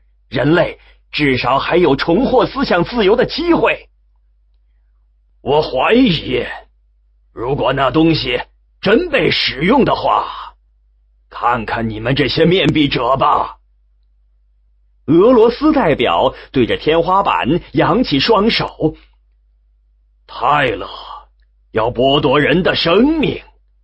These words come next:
你要剥夺人的思想，你们到底想干什么？这话引起了一阵共鸣。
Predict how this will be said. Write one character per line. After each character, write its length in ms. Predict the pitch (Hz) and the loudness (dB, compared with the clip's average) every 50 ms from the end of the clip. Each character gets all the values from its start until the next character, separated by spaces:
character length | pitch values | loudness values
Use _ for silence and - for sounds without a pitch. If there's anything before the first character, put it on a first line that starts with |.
| _ _ _ _ | _ _ _ _
你 520 | - 151 151 156 175 214 311 - - - - _ _ _ _ _ _ _ | 0 2 4 4 4 4 2 2 0 -2 -8 _ _ _ _ _ _ _
要 240 | _ 120 113 110 107 | _ -4 -4 -4 -2
剥 280 | 113 135 147 151 147 156 | 0 2 2 2 2 2
夺 220 | - 120 120 147 | 0 0 0 2
人 180 | 147 113 139 175 | 2 2 0 0
的 120 | - - | 0 -2
思 400 | - - - 196 285 320 339 339 | -4 -6 -6 -2 2 2 2 2
想， 440 | - - 151 - - - - - _ _ _ _ _ _ _ _ _ _ _ _ | 2 0 -2 -4 -4 -6 -10 -12 _ _ _ _ _ _ _ _ _ _ _ _
你 220 | - 247 262 269 | 2 4 4 6
们 260 | 285 320 302 - - | 6 4 4 2 0
到 240 | - - 254 196 202 | 0 2 2 2 2
底 160 | 233 220 302 | 2 2 0
想 180 | 269 - 196 226 | 0 2 0 0
干 220 | - 349 277 240 | 2 2 2 2
什 240 | 233 - - 160 143 | 0 0 -2 -2 0
么？ 480 | 165 208 330 330 226 - - - - - _ _ _ _ _ _ _ _ _ _ _ _ _ _ _ _ _ _ _ _ _ _ _ _ _ _ _ _ _ _ _ _ _ _ _ _ _ _ _ _ | 2 2 4 4 2 2 0 -4 -8 -18 _ _ _ _ _ _ _ _ _ _ _ _ _ _ _ _ _ _ _ _ _ _ _ _ _ _ _ _ _ _ _ _ _ _ _ _ _ _ _ _
这 320 | - - 160 269 247 151 | 0 2 2 2 2 0
话 540 | 98 - - - 131 113 - - - - - _ _ _ _ _ _ _ _ _ _ | -2 -4 -2 -2 0 0 -2 -4 -10 -16 -20 _ _ _ _ _ _ _ _ _ _
引 380 | _ 92 95 98 98 113 131 127 | _ -8 -6 -4 -2 0 -2 -2
起 220 | - - 90 85 | -4 -8 -8 -6
了 120 | 80 80 | -6 -6
一 220 | 82 85 95 117 127 | -6 -6 -6 -6 -2
阵 240 | - - 98 90 87 | -2 -2 -2 -2 -2
共 320 | - 156 123 98 82 73 | -2 0 0 -2 -4 -10
鸣。 400 | 78 78 73 - - 90 127 - | -14 -18 -20 -20 -18 -18 -18 -18